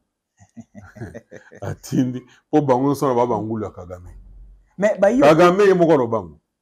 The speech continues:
Speaker 2: Oh.
Speaker 1: Kagame aloba na Congo ndenge eza wana.
Speaker 2: Mm.
Speaker 1: Journaliste azotuna ye alobi, "Non, mais yo, bato mosusu baza kuna to infiltre ba Congolais." Alobi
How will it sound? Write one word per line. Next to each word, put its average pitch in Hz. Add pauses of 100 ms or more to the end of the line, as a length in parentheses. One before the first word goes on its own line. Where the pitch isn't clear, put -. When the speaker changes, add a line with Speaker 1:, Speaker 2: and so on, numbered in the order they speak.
(360)
Speaker 2:
Oh. 107
Speaker 1:
Kagame 139
aloba 143
na 131
Congo 131
ndenge 139
eza 101
wana. 90 (180)
Speaker 2:
Mm. 107 (380)
Speaker 1:
Journaliste 135
azotuna 131
ye 127
alobi, 120
"Non, 151
mais 127
yo, 160
bato -
mosusu 139
baza 123
kuna 143
to 139
infiltre 117
ba 117
Congolais." 117 (500)
Alobi 123